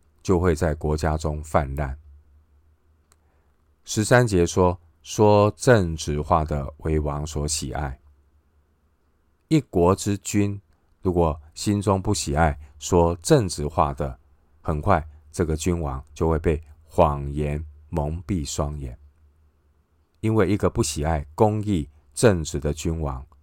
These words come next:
他很容易从极端的自卑中生出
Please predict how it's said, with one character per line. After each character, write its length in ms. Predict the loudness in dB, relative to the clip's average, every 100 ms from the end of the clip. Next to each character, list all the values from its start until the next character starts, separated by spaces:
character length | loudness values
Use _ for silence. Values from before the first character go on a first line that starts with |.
| _ _
他 260 | -8 -2 -2
很 220 | -2 -4
容 200 | -2 -2
易 140 | -2 -4 _ _
从 320 | -2 -2 -2 -8 _ -12
极 300 | -4 -2 0
端 180 | 0
的 140 | 2 -2
自 320 | -2 -2 -2
卑 260 | -2 -2 0
中 240 | 0 -2 -10 -20 -10
生 340 | -2 0 0
出 300 | -2 -2 -2